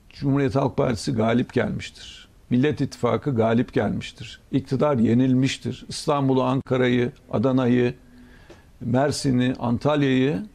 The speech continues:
kaybetmiştir. Türkiye'nin şu anda yüzde ellisinden fazlası <clears throat> mali idarelerde bizim tarafımızdan yönetiliyor. Biz kazandık seçimleri. Bunu unutmayalım. Bir. İkincisi,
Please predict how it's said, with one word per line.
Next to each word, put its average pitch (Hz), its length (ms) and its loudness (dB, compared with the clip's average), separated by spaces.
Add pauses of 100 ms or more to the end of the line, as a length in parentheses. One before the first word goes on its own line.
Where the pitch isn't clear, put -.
(220)
kaybetmiştir. 131 880 -2
Türkiye'nin 135 380 -2
şu 135 200 -2
anda 120 180 -2
yüzde 120 360 0
ellisinden 117 480 -2
fazlası 123 600 0 (640)
<clears throat> - 40 2
mali 127 460 4
idarelerde 113 800 2
bizim 127 300 2
tarafımızdan 117 640 0
yönetiliyor. 110 600 -4
Biz 147 200 0
kazandık - 720 -2 (120)
seçimleri. 110 600 -6 (420)
Bunu 131 160 2
unutmayalım. 131 600 -2 (560)
Bir. 135 380 0
İkincisi, 160 580 -2